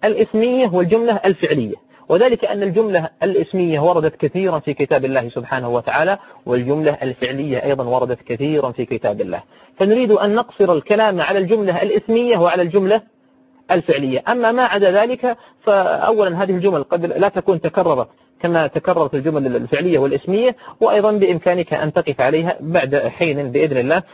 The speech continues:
بالاستعانة ببعض المراجع التي تكلمت عن هذا الشأن. تقرأ يا عبد السلام.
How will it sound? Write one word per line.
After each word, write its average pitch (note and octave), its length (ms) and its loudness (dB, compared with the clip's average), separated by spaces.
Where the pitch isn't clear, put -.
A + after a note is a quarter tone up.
بالاستعانة D#3+ 580 0
ببعض C3+ 320 -2
المراجع B2+ 400 -2
التي B2 340 -4
تكلمت C#3 540 -2
عن A2+ 140 -4
هذا B2+ 400 0
الشأن. - 340 -6
تقرأ B2+ 260 -2
يا G#2 120 -6
عبد G#2+ 160 -10
السلام. C3+ 360 -8